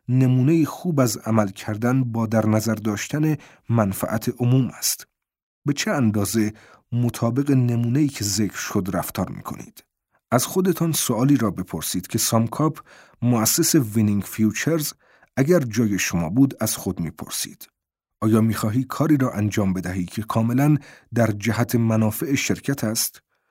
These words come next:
یا می‌خواهی کاری را انجام بدهی که خودت می‌خواهی؟ کسب و کار سام اکنون توسعه یافته و بیش از بیست و پنج شرکت با مجموع درآمد سیصد میلیون دلار را شامل می‌شود.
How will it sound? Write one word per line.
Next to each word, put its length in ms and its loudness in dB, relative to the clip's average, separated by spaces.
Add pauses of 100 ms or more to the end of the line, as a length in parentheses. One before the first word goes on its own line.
(200)
یا 120 4
می‌خواهی 360 2
کاری 320 0
را 120 2
انجام 420 0
بدهی 440 0 (340)
که 100 -2
خودت 460 0
می‌خواهی؟ 500 -4 (840)
کسب 300 0
و 20 6
کار 260 2
سام 340 2 (100)
اکنون 360 0
توسعه 460 -2
یافته 540 0
و 80 0
بیش 260 2
از 220 2 (360)
بیست 260 0
و 40 4
پنج 360 -2
شرکت 560 0
با 200 -2
مجموع 540 0
درآمد 640 2 (300)
سیصد 580 0
میلیون 420 2
دلار 360 2
را 180 2
شامل 400 0
می‌شود. 600 -6